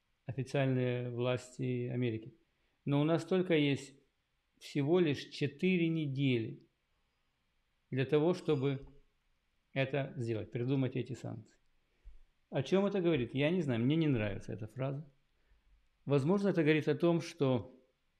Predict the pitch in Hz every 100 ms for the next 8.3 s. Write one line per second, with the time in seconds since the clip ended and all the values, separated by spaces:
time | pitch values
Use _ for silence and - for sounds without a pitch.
0 | _ _ _ _ _ _ _ _ _ _
1 | - 170 170 143 131 - - - - 135
2 | 131 123 - - 120 143 147 120 110 120
3 | 117 120 110 117 127 170 147 110 110 -
4 | _ _ _ _ _ _ - 135 151 147
5 | 139 143 131 127 127 123 117 120 131 127
6 | 123 135 123 117 107 110 110 160 - _
7 | _ _ _ _ _ _ _ 165 135 139
8 | 131 -